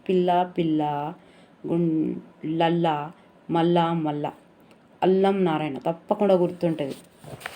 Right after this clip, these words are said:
So ఇంద్రవెల్లి ఘటన తర్వాత విప్లవోద్యమం,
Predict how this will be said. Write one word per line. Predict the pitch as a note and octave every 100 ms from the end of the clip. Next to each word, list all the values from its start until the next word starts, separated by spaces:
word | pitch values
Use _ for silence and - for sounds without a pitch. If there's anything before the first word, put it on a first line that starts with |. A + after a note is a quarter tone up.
| - - - - -
So | - A#3 - - - - - - - - - - - - - - - - - - - _ -
ఇంద్రవెల్లి | F#3+ G#3 A3+ G#3 F#3+ G3+ G3+
ఘటన | F3+ F3+ F#3
తర్వాత | F#3 E3+ E3 D#3+ D3+
విప్లవోద్యమం, | F3+ F3 D#3+ - G3 F#3+ F#3 F3 D#3 D3+ G3